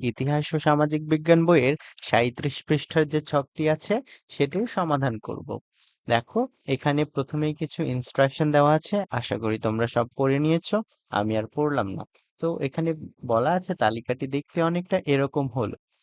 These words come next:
যা দেখেছি বৈশিষ্ট্য, অর্থাৎ পঁচিশটি পরিবারের একটি দল, তাহলে আমরা এটাকে বলতে পারি এক দল মানুষ। এটার বৈশিষ্ট্য হলো এক দল মানুষ, ওরা নিজেদের বেদে হিসেবে পরিচয় দেয়, অর্থাৎ তাদের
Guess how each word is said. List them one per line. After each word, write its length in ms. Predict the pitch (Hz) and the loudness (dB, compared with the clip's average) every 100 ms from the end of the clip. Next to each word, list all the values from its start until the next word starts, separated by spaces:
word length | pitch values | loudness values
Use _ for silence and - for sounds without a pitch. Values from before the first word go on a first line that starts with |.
| - _ _ _ | -20 _ _ _
যা 300 | 139 113 123 117 120 123 | -10 2 4 4 2 0
দেখেছি 460 | 127 - 160 - 226 285 _ _ | -2 -4 -6 -4 -4 -4 _ _
বৈশিষ্ট্য, 840 | 143 127 113 107 - 110 - - - - _ _ _ - | -4 2 2 2 -2 -10 -12 -12 -14 -14 _ _ _ -6
অর্থাৎ 260 | 185 202 185 - _ _ | -2 -2 -2 -10 _ _
পঁচিশটি 460 | - 170 175 - 180 - | -2 0 0 -4 -4 0
পরিবারের 500 | 160 156 151 147 147 139 | 2 4 4 6 4 2
একটি 180 | - 143 123 | 0 0 4
দল, 140 | 117 117 - _ _ | 4 4 -10 _ _
তাহলে 200 | 110 104 104 | 0 2 2
আমরা 140 | 107 | 2
এটাকে 260 | 110 120 - | 0 -2 -2
বলতে 280 | 135 160 156 156 | 0 2 4 4
পারি 140 | 151 156 165 190 | 4 2 0 2
এক 80 | 180 165 | 0 6
দল 140 | 160 151 147 | 6 6 6
মানুষ। 240 | 131 135 139 | 4 2 -2
এটার 220 | 131 127 | -4 -4
বৈশিষ্ট্য 460 | 113 113 123 139 165 165 | -2 -4 -4 -4 -2 0
হলো 180 | 208 349 - _ 294 | 0 0 -4 _ 0
এক 80 | 214 131 | 0 0
দল 160 | 110 113 - | -2 -2 -8
মানুষ, 260 | - - - _ _ _ | -10 -14 -18 _ _ _
ওরা 220 | 120 131 165 | -2 2 2
নিজেদের 360 | 139 120 127 180 175 | 0 -2 -2 -4 -2
বেদে 300 | 143 160 156 156 | 2 4 4 2
হিসেবে 320 | 143 139 127 120 117 | 2 -2 -2 -2 -4
পরিচয় 440 | 117 107 - 50 - | -8 -6 -6 -4 -6
দেয়, 180 | 50 - _ _ | -8 -10 _ _
অর্থাৎ 380 | 123 123 - 208 - _ - | -10 -4 0 0 0 _ 0
তাদের 360 | 110 107 151 | 2 4 2